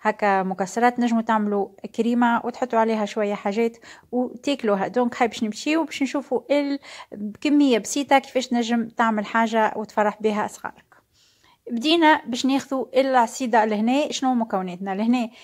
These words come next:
خديت مية وخمسين غرام بوفريوة، عرجتهم بالكدا، بالكدا، بالكدا، بالكدا، معناها عرجتوهم هكا على المقلة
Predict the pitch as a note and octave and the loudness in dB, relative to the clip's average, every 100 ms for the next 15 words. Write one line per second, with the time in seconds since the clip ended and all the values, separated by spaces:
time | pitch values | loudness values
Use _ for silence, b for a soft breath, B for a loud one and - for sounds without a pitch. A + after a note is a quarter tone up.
0 | B - B3+ B3 - B3+ C#4+ C#4+ C#4 - | B -10 -6 -6 0 2 4 4 2 0
1 | A3+ - A#3 A3+ B3+ B3 B3 A3+ - G#3+ | -4 0 -2 -2 -2 0 0 -2 -6 -4
2 | A3+ G#3+ G#3 G3+ G3 B B - G#3 B3 | 0 2 2 0 -4 B B -10 -4 0
3 | B3 C4 C#4+ C#4 - _ - _ _ _ | 0 4 4 4 -4 _ -20 _ _ _
4 | _ _ - A3 A#3+ C4+ B3+ A#3 G#3+ A3 | _ _ 2 6 6 6 2 -2 -2 0
5 | A3+ A#3+ A#3 A3+ A#3+ A#3 G#3+ G#3 F#3+ F#3+ | 2 2 0 0 0 -2 0 0 0 -2
6 | A#3 C#4+ C4 A#3 B3 A#3 G#3+ G3 - C4 | 2 4 4 2 2 4 2 0 -2 2
7 | A#3+ A3+ A#3 G#3 G3 A3 B3+ C4 | 2 2 2 2 2 0 4 4